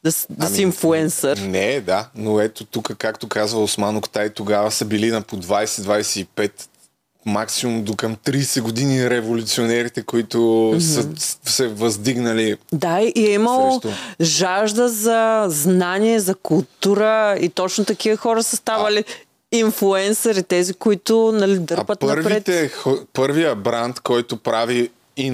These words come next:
Speaker 2: инфлуенсърите, ги свързва с бизнесите, знаеш ли кой е?
Speaker 1: Какво? Първия бранд?
Speaker 2: Първия бранд, който,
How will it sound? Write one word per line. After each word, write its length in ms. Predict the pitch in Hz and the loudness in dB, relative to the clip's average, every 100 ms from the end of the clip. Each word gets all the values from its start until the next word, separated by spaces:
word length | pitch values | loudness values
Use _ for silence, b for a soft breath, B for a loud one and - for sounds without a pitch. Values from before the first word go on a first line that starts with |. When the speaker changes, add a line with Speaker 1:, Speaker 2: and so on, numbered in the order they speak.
| 120 | -4
Speaker 2:
инфлуенсърите, 920 | - 120 113 123 135 143 127 117 110 | 0 2 2 0 -2 -2 -2 -2 -4
ги 160 | 101 107 | -2 -2
свързва 480 | - 110 120 123 127 | -2 0 0 0 0
с 240 | - 98 | -2 -4
бизнесите, 880 | 92 117 123 123 - - 110 107 95 - _ _ - - - | -2 -2 0 -2 -4 -4 -2 -2 -2 -8 _ _ -16 -14 -8
знаеш 320 | 92 107 - | -4 -2 -4
ли 40 | |
кой 200 | - 123 | -2 0
е? 40 | 85 - - | 0 -6 -14
Speaker 1:
Какво? 320 | 151 - 220 | -8 -4 -4
Първия 400 | - 220 233 226 | -2 -2 0 0
бранд? 500 | 139 143 156 196 285 | -2 -4 -2 0 2
Speaker 2:
Първия 360 | 214 226 190 | 2 2 0
бранд, 400 | 123 120 123 143 | 0 -2 -2 -4
който, 680 | - 131 139 135 143 139 131 | -2 0 0 0 0 2 0